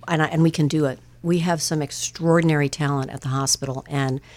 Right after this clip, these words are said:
some of the most caring, um, and dynamic people,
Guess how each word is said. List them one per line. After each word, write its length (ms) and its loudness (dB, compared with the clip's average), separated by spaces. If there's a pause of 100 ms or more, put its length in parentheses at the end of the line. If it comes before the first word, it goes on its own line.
(240)
some 240 2
of 80 4
the 60 2
most 320 2
caring, 680 2
um, 480 -6 (400)
and 880 -4 (140)
dynamic 520 2
people, 520 -4